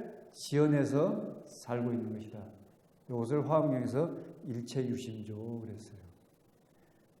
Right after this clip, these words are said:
일체는 다 마음이 지어내는 거다. 심지어 시간과 공간이라는 것도 마음이 지어내고 있는 것이다. 이 말이 믿겨요? 믿어집니까?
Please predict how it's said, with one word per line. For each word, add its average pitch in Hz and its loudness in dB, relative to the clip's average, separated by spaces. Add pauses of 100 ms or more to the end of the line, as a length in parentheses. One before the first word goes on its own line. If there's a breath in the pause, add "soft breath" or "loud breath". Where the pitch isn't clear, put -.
(100)
일체는 127 -2
다 117 0
마음이 123 0
지어내는 123 -4
거다. 104 -10 (380 soft breath)
심지어 165 4
시간과 220 6
공간이라는 160 6
것도 160 4
마음이 156 8
지어내고 156 4
있는 135 2
것이다. 117 -6 (1160 soft breath)
이 160 6
말이 196 12 (100)
믿겨요? 240 12 (760)
믿어집니까? 214 10